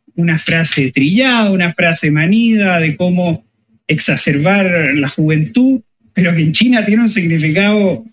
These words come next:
bastante particular, ¿no te parece, Jorge Gómez?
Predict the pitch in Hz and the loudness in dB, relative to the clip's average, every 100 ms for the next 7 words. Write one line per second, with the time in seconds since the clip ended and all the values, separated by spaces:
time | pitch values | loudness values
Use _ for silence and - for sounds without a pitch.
0 | _ _ - 139 - 240 220 208 170 156 | _ _ -8 -8 -2 0 0 0 0 -2
1 | 185 262 214 151 170 170 175 196 233 233 | 0 0 0 0 0 0 0 0 2 2
2 | 226 254 262 339 | 2 2 2 0